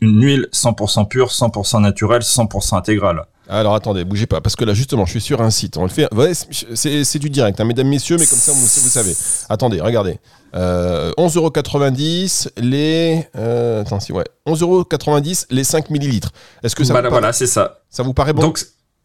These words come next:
Speaker 1: ça me paraît bon. Donc, ça fait du vingt-deux, vingt-trois euros, euh, les dix millilitres. Donc, vingt-trois euros par rapport
Speaker 2: Dix-neuf,
Speaker 1: à la
Speaker 2: dix-neuf.
Speaker 1: moy-,
Speaker 2: Ils font un prix
Speaker 1: dix-neuf.
Speaker 2: à, à dix-neuf. Ils font un prix à dix-neuf.
Speaker 1: Bon, ils font un prix à dix-neuf. Mais par rapport à une huile,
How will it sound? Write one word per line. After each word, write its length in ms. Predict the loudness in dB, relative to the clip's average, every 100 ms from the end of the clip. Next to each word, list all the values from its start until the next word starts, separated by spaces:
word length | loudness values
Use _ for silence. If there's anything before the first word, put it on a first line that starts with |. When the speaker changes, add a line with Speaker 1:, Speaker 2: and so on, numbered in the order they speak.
| _ _ _ _ -2
Speaker 1:
ça 220 | 0 0
me 60 |
paraît 240 | 2 2 2
bon. 220 | 2 2
Donc, 200 | 2 2
ça 120 | 2
fait 220 | 2 2
du 160 | 2 2
vingt-deux, 520 | 2 2 2 4 4
vingt-trois 460 | 4 2 0 2 2
euros, 600 | 4 4 6 6 6 4 0
euh, 160 | 2
les 200 | 4 2
dix 200 | 2 4
millilitres. 580 | 4 4 4 2 0 -4
Donc, 180 | 0 2
vingt-trois 380 | 2 2 2 2
euros 300 | 4 4 4
par 180 | 2 0
rapport 100 | 2
Speaker 2:
Dix-neuf, 320 | 2 2 2 0
Speaker 1:
à 80 | 2
la 100 | 2
Speaker 2:
dix-neuf. 20 |
Speaker 1:
moy-, 220 | 4 0 -2 -14 _ _
Speaker 2:
Ils 80 | -2
font 140 | 2
un 40 | 4
prix 80 |
Speaker 1:
dix-neuf. 360 | 4 4 2 0
Speaker 2:
à, 40 |
à 40 | -2
dix-neuf. 440 | 0 0 0 -2 -8
Ils 80 |
font 140 | -2 0
un 40 |
prix 140 | 0 0
à 60 |
dix-neuf. 180 | 0 2
Speaker 1:
Bon, 60 | 2
ils 60 |
font 120 | 2
un 60 | 0
prix 160 | 2 0
à 80 |
dix-neuf. 440 | 2 0 2 4 4
Mais 100 | 2
par 140 | 4
rapport 260 | 2 2 0
à 60 | 2
une 100 | 2
huile, 200 | 2